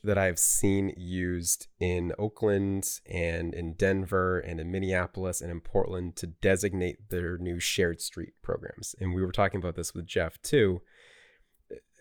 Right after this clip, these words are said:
It doesn't take a large infrastructure change to implement a shared street. Um, and I think that's sort of the biggest thing is it's a mentality shift, not necessarily an infrastructure shift. Uh, the signage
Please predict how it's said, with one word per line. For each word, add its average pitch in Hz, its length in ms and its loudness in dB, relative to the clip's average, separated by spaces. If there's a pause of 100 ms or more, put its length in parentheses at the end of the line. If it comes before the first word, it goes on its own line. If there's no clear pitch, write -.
(120)
It 127 120 4
doesn't 147 280 4
take 120 200 2
a 101 60 2
large 92 380 2
infrastructure 92 480 -8
change 82 400 -4
to 85 100 -2
implement 85 440 -6
a 92 60 -10
shared - 360 -2
street. - 320 -6 (240)
Um, 87 420 -2
and 95 80 -4
I 92 60 -2
think 98 220 0
that's 98 220 2
sort 95 200 2
of 87 60 -4
the 87 60 -4
biggest 90 360 -2
thing 87 220 -2
is 82 280 -6
it's 85 120 -6
a 98 40 0
mentality 92 480 2
shift, - 400 -6
not 92 140 -4
necessarily 87 420 -6
an 87 60 -8
infrastructure - 640 -10
shift. - 420 -12 (560)
Uh, 87 280 -4
the 98 80 -4
signage 101 680 4